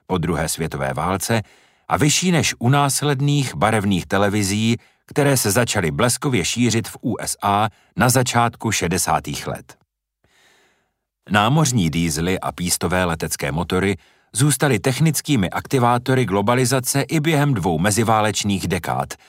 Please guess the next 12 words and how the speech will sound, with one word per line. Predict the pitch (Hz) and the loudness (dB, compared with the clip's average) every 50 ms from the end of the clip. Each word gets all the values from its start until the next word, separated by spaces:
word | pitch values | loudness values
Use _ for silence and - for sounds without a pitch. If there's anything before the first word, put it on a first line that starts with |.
| _ _ _ _ _ _ - | _ _ _ _ _ _ -2
a | - | 0
jejich | 131 120 110 110 101 - - | 2 2 2 2 0 0 0
masové | 101 120 110 - - 101 98 90 82 | 0 2 2 2 2 2 2 2 2
nasazení | 80 98 95 - 110 101 101 110 104 110 110 110 113 107 - - | 2 0 0 0 0 0 2 0 0 2 2 2 2 0 -2 -2
rozhodujícím | 101 110 123 120 104 127 143 143 147 156 156 151 135 - - 92 80 76 | 0 2 2 4 4 4 2 2 2 0 0 0 -2 -2 -2 0 -2 -2
způsobem | - - - 113 113 - - 120 110 113 110 110 113 113 - _ _ _ _ | -4 -4 -4 -2 -2 0 0 0 2 2 2 2 0 -2 -4 _ _ _ _
přispělo | - - 151 143 - - - 151 151 156 151 143 | -2 0 2 2 0 0 0 2 2 2 2 0
k | - | -2
výsledku | 92 104 110 107 - - 123 113 - - 131 | -2 -2 0 0 0 0 -2 -2 -2 -4 -6
druhé | 113 85 87 101 95 87 98 95 92 | -4 0 0 0 2 2 2 0 0
světové | 87 - 78 82 87 80 - 78 78 78 76 73 | 0 -2 -2 -2 -2 -2 -2 -2 0 0 0 0
války. | 73 71 62 - - - - - - - | 0 -2 -2 -4 -6 -12 -14 -14 -14 -18